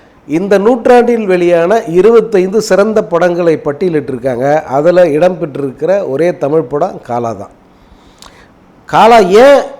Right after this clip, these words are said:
இந்த அளவுக்கு சிறப்பா இருக்கு அப்படின்னு சொ-, அப்படிங்கிறதுக்கு அவங்க காரணங்களை வந்து சொல்லியிருக்காங்க. அதுல ஒரு காரணம் படத்தினுடைய கிளைமேக்ஸ், மிக புத்திசாலித்தனமாக அமைக்கப்பட்ட கிளைமேக்ஸ் இது. இந்த படம் வந்து நிச்சயமா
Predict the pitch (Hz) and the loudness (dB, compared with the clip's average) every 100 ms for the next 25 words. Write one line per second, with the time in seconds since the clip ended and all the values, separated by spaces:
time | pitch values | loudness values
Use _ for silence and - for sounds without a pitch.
0 | - 196 202 202 220 190 - 190 202 214 | -6 -2 2 2 2 0 -4 -2 -2 0
1 | 208 175 208 190 196 151 147 156 170 175 | 0 0 -6 -4 -2 -2 -4 -6 -6 -8
2 | - 185 151 160 165 165 156 151 233 277 | -12 -4 -4 -2 -4 -2 -4 -4 -2 0
3 | 170 175 196 185 - 175 208 190 170 160 | 0 -2 -2 -4 -2 0 2 0 0 0
4 | 143 143 165 151 151 151 131 120 143 214 | -2 -4 -6 -4 -2 -2 -2 -2 2 2
5 | - 139 175 165 156 147 147 143 151 220 | 2 0 2 2 2 0 -2 -4 -2 -4
6 | - - _ _ 143 180 175 160 139 151 | -4 -16 _ _ -2 -2 -2 -4 -2 -4
7 | 180 160 165 170 151 - - _ 131 156 | -4 -4 -2 -2 -4 -10 -20 _ -8 -4
8 | 208 220 - - _ 131 156 196 214 208 | -2 -4 -8 -20 _ -14 -10 -6 -2 0
9 | 180 170 170 160 160 156 185 135 139 151 | 0 0 -2 -2 -2 0 -2 -2 -6 -6
10 | 151 - 143 147 143 147 143 135 - 117 | -8 -10 -10 -8 -4 -4 -4 -6 -10 -14
11 | 110 120 - _ _ - - - 151 208 | -10 -10 -12 _ _ -20 -20 -8 -4 -2
12 | 185 185 202 254 214 185 226 185 180 - | -2 2 2 4 2 0 0 -2 -6 0
13 | 247 220 | 2 2